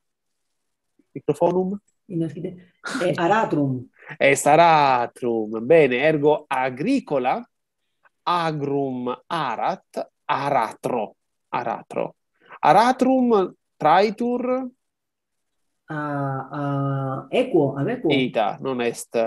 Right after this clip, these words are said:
Speaker 1: non sunt boves, est equus. Ita, et ergo agricola arat. Bene. Pastor pascit oves. Mm? Pascit gregem suum. Et Bethlehem, quid aliud est in hac imagine?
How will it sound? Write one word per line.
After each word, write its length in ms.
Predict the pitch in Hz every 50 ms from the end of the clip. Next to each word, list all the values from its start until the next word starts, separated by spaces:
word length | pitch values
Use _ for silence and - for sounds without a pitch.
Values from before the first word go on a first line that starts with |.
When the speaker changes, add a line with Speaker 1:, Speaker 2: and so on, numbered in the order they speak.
| - - -
Speaker 1:
non 160 | 131 127 123
sunt 240 | - - 117 107 117
boves, 540 | 120 123 123 120 - 120 135 151 147 - -
est 180 | - - -
equus. 580 | - - - - _ 156 165 190 - - - 208 208 - - - - - _ _
Ita, 380 | - 160 135 123 - 190 - -
et 140 | 147 131 -
ergo 240 | 143 135 131 127 156
agricola 520 | 147 139 127 131 135 127 - - 127 123 117 113 113 113 113 117
arat. 260 | 120 117 120 131 135 - _ - _
Bene. 520 | 165 170 - 127 120 120 113 - - 151 - _ _ _ _ _ _ _ _
Pastor 720 | - 143 135 139 135 - - - - 139 135 135 147 135 - _ _
pascit 1000 | - 175 160 143 - - - - - - - - - - - - _ _ - - - - - _ _ _ _ _ _ _ _
oves. 880 | 170 190 156 127 143 143 - - - - - - - - - - - _ _ _ _ _ _ _ _ _ _ _ _ _ -
Mm? 300 | 226 196 156 185 220 220 - _ - _ _ _ _ _
Pascit 520 | - 123 123 120 - - - - - - -
gregem 640 | - 135 127 131 127 123 120 127 127 123 120 123 123
suum. 760 | - - 220 220 190 143 131 127 64 - - - - 160 - _ _ _ _ _ _
Et 300 | - - 196 196 - 233
Bethlehem, 480 | 226 240 208 - - 147 143 139 143 143
quid 220 | - - 269 247 262
aliud 360 | 247 240 240 247 254 262 349
est 300 | 349 294 165 - - - 123
in 80 | 120
hac 220 | 123 123 123 - -
imagine? 500 | - - 233 - 110 107 123 - -